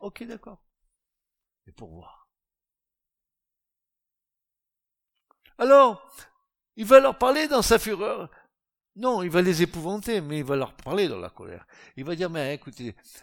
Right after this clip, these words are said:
arrêtez, c'est moi, c'est moi, c'est personne d'autre, c'est, c'est pas David, c'est pas, c'est pas Israël qui l'a oint, c'est moi qui l'ai oint. Parce qu'en, en fait,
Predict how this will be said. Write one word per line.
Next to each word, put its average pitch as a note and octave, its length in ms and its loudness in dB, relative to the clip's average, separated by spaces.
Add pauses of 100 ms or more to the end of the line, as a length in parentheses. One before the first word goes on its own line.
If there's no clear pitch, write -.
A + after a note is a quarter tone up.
(120)
arrêtez, C3+ 500 -12
c'est - 180 -14
moi, - 320 -16
c'est - 160 -18
moi, B2+ 360 -14
c'est A#2 160 -12
personne G#2 420 -16
d'autre, G2+ 240 -12
c'est, G2 240 -14 (240)
c'est - 180 -8
pas A#2+ 200 -4
David, G2 480 -6
c'est - 160 -8
pas, A#2 260 -6 (180)
c'est - 200 -10
pas C3+ 160 -2
Israël A#2+ 440 -2
qui A2+ 200 -6
l'a G#2 160 -2
oint, D3 240 -8
c'est - 200 -10
moi A2+ 320 -12
qui - 160 -20
l'ai E2 120 -14
oint. D#2+ 280 -20 (2000)
Parce - 160 -16
qu'en, B2 180 -10
en G#2+ 80 -8
fait, - 360 -8